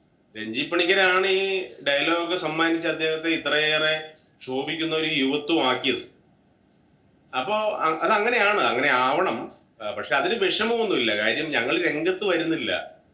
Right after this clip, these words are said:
എന്നതാണ്. ആ, ഇപ്പൊ "പ്രീതമേ ശകുന്തളയെ പ്രമദ മാനസ സരസിൽ നീന്തും പ്രണയഹംസമല്ലേ നീ" എന്ന് പാടാൻ നേരത്ത് "അയ്യോ ഇത് ഇന്ന ആരുടെ പാട്ട്" എന്ന് പറഞ്ഞിട്ട് പാടുന്ന ഗായകൻ പോലും ഞങ്ങളെ മറക്കാറുണ്ട്. പക്ഷെ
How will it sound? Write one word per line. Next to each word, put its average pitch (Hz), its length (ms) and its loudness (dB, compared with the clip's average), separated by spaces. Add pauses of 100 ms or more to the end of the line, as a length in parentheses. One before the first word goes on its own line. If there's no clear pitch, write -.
എന്നതാണ്. - 220 -18 (1120)
ആ, 90 180 -12
ഇപ്പൊ - 260 -18
"പ്രീതമേ 131 480 0
ശകുന്തളയെ 170 540 2
പ്രമദ 151 340 0
മാനസ 151 420 2
സരസിൽ 147 460 -2
നീന്തും 147 380 -4
പ്രണയഹംസമല്ലേ 160 920 0
നീ" 135 240 -2 (880)
എന്ന് 135 580 0 (380)
പാടാൻ 139 440 4
നേരത്ത് 170 560 -2 (1160)
"അയ്യോ 180 320 2
ഇത് 202 140 -2
ഇന്ന 190 240 2
ആരുടെ 208 400 0
പാട്ട്" 170 320 2
എന്ന് 196 240 -2
പറഞ്ഞിട്ട് 190 640 -2 (380)
പാടുന്ന 135 360 2
ഗായകൻ 160 600 2
പോലും 185 200 0
ഞങ്ങളെ 175 240 0
മറക്കാറുണ്ട്. 135 800 -4
പക്ഷെ 120 340 -8